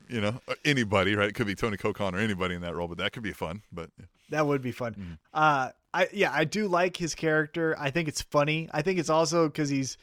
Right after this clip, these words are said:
Speaker 2: a dork and he doesn't know what it's like to be on T V. Maybe that's maybe my
Speaker 1: Maybe.
Speaker 2: just a-,
Speaker 1: Maybe that's
Speaker 2: assessment.
Speaker 1: it. Yeah.
Speaker 2: Yeah.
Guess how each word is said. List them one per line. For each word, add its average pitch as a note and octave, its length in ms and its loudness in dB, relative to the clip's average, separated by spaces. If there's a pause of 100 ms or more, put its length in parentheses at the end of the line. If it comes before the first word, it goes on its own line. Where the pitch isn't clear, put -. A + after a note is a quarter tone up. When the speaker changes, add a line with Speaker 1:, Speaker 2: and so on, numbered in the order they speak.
(120)
Speaker 2:
a C3+ 100 -4
dork C3 440 2
and C3+ 80 -6
he C3 40 -6
doesn't C3+ 300 0
know C3 100 0
what C3+ 140 0
it's B2+ 100 -6
like B2+ 160 -2
to A#2+ 80 -6
be A#2+ 200 -4
on D3 160 -2
T E3+ 160 -6
V. F#3 360 -6
Maybe D#3 340 0
that's B2+ 240 -4
maybe B2+ 300 -2
my F2+ 120 -2
Speaker 1:
Maybe. F#2+ 180 0
Speaker 2:
just A2+ 160 -6
a-, B2 100 -12 (160)
Speaker 1:
Maybe G2+ 140 0
that's F3+ 160 4
Speaker 2:
assessment. E3 320 2 (260)
Speaker 1:
it. - 20 -8
Yeah. B2+ 140 -6
Speaker 2:
Yeah. D#3+ 240 6